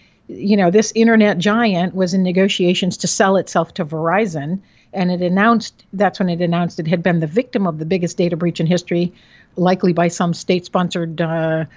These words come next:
actors, uh, what they called it, in twenty fourteen. And it had all of this private issue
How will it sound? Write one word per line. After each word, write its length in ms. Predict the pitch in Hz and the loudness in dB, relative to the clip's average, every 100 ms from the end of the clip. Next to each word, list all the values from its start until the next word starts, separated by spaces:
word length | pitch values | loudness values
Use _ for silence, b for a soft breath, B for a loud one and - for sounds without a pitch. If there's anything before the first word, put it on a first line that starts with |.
| b _ | b _
actors, 520 | 180 196 180 160 160 | -2 -2 -4 -6 -4
uh, 120 | 170 156 | -6 -4
what 200 | 175 170 | -4 -2
they 140 | 208 | -4
called 300 | 208 143 160 | -4 -6 -6
it, 100 | 165 | -6
in 80 | 170 | -4
twenty 240 | - 175 | -2 -2
fourteen. 640 | - 151 - 247 220 170 165 b b b - | -4 -6 -2 0 2 0 -2 b b b -2
And 340 | 190 185 180 - | 0 2 0 0
it 160 | 208 | 0
had 260 | 175 208 185 185 | 2 2 0 2
all 240 | 214 247 | 2 2
of 100 | 233 | 0
this 320 | 214 202 - | -2 -2 -6
private 420 | - - 214 202 - | -6 -2 0 0 -2
issue 540 | 240 - 165 156 165 | -4 -4 -6 -6 -6